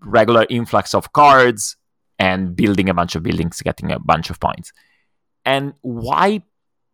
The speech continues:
I think when I started playing the first one, the, "Oh, I have all of these cool buildings that do all of these different things," was my favorite. Uh, by playing it more and more, I have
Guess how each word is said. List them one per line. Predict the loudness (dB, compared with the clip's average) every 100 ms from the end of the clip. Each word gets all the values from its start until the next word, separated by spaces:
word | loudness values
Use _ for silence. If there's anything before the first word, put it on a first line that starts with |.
| 0
I | 0 0
think | -2 0
when | 2 2
I | -2
started | 0 2 2 0 -2
playing | 4 4 4 0 -4
the | -10 -4 -2
first | 0 4 2 2
one, | 2 2 2
the, | 4 6 4 2 2
"Oh, | 4 6
I | 4
have | 0 0
all | 0
of | 0
these | -4
cool | -4 -4 0
buildings | 0 0 -2 -4
that | -6
do | 0
all | 4 4
of | 2
these | -4
different | -2 -2 0 -2 -2
things," | -4 -4 -6
was | -6 -6 -6 -14 _ _ -12
my | -4 -4 -4
favorite. | -2 0 2 2 0 _ _ _ _ -2
Uh, | 0
by | 2 -2
playing | 0 -2 0
it | 0 -2 _ _
more | 0 4 4
and | 4
more, | 4 4 6 6 4 _ _ _ _ 0
I | 2
have | 6 6 4 -2